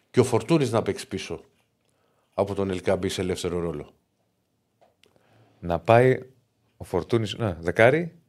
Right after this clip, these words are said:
Speaker 1: Και να
Speaker 2: Οκ.
Speaker 1: πάει ο Μασούρας στα
Speaker 2: Οκ,
Speaker 1: άκρα.
Speaker 2: οκ, οκ. Ε, έχει, αυτό, οκ.
Speaker 1: Έχει μεγα-, έχει λογική.
Speaker 2: Έχει βάση.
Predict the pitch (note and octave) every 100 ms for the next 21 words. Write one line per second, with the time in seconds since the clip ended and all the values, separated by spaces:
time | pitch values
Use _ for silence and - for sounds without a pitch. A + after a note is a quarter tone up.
0 | _ - B2 B2+ F3 D#3+ E3 C#3 A2 -
1 | - - - - - - _ _ - C3+
2 | C3 B2+ D3 - D#3+ C3 A2+ G#2 D#2 -
3 | C3+ B2+ B2+ A#2+ G2+ A2 F#2 F2+ E2+ G#2+
4 | A#2+ E3 C#3 B2 -